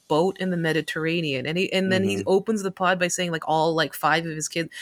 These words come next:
Speaker 1: he got all five of his
Speaker 2: Yep.
Speaker 1: kids, uh, together, and they're all sailing around the Mediterranean. And then
Speaker 2: Mm-hmm.
Speaker 1: talks about how, how great it is that, that Facebook and Google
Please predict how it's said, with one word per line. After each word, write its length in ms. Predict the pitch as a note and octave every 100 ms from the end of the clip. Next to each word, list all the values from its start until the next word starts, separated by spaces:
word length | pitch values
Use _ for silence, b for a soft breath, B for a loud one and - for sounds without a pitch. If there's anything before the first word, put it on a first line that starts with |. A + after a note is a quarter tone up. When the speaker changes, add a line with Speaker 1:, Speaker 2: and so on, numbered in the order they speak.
| B
Speaker 1:
he 80 | -
got 160 | F3+ E3
all 180 | E3
five 260 | F#3 F#3+ F3+
of 60 | F3
his 160 | F3
Speaker 2:
Yep. 20 | -
Speaker 1:
kids, 380 | E3 D#3+ D#3 -
uh, 240 | D#3 D3+ D3+
together, 440 | F3 E3 D#3+ E3
and 120 | D#3+
they're 120 | D3+ D3
all 120 | D3
sailing 400 | - E3+ E3+ D#3+
around 180 | D#3+ D#3
the 60 |
Mediterranean. 760 | D#3 D3+ D3+ E3 D#3+ D#3 C#3 D3+ B B -
And 140 | G#3
then 100 | A3+
Speaker 2:
Mm-hmm. 100 | -
Speaker 1:
talks 220 | G#3 G3+
about 140 | G3 F#3
how, 260 | F3 F3
how 160 | D#3 F3
great 260 | D#3+ F3 F3
it 80 | E3
is 180 | D#3+
that, 180 | D#3 D3 - - - F3
that 240 | D#3+ D#3+
Facebook 440 | F3 E3+ - D#3+
and 100 | E3
Google 400 | D3+ E3 D#3+ D#3